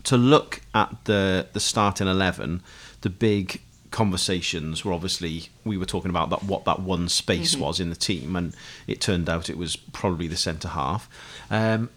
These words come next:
Speaker 1: equally, we had, um, a change of plan up front with Ramsey getting injured, uh, in the build-up to the game. So obviously Giggs had a decision to make there. His decision to replace,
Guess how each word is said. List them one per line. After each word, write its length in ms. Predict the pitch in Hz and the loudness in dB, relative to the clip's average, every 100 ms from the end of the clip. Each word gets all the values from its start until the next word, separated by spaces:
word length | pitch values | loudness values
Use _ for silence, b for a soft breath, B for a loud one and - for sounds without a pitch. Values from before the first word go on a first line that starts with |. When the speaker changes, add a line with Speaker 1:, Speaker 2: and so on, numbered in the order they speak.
| - | -2
Speaker 1:
equally, 580 | 170 160 - 120 113 113 - | -2 2 4 6 4 0 -6
we 140 | 113 92 | -4 -2
had, 600 | - 107 101 95 90 - - | 2 4 6 4 0 -6 -2
um, 560 | 98 95 92 90 90 87 - - | 0 2 2 2 0 -2 -8 -10
a 60 | - | -4
change 260 | - 98 | -2 -2
of 60 | 92 | 0
plan 300 | 104 87 87 | 2 2 0
up 120 | - | -4
front 260 | - 107 101 | -2 -2 0
with 160 | 95 110 | -2 4
Ramsey 320 | 123 113 98 | 6 6 2
getting 220 | 78 90 | -2 -2
injured, 400 | 87 85 85 - B B B B - | -2 -2 -4 -6 B B B B -2
uh, 400 | 87 82 82 85 | 0 0 0 0
in 100 | 95 | 0
the 60 | 92 | 0
build-up 400 | 107 98 95 - | 2 0 0 0
to 100 | 104 | -2
the 80 | 92 | 0
game. 460 | 92 87 90 87 - _ _ - | 0 0 -2 -4 -8 _ _ -6
So 200 | - 104 | 2 2
obviously 280 | 98 104 92 | 2 -2 0
Giggs 240 | 104 90 | 0 2
had 160 | 101 92 | 0 0
a 60 | |
decision 420 | 87 87 98 87 | -2 -2 -2 -2
to 100 | 85 | -2
make 200 | 92 85 | -2 -2
there. 280 | 98 64 78 - B B B | -4 -2 -4 -6 B B B
His 120 | 101 | 0
decision 460 | 120 - 127 117 98 | 2 4 6 4 2
to 200 | - 101 - | 0 0 0
replace, 800 | 104 - 110 92 - 107 - | -4 0 0 0 2 2 2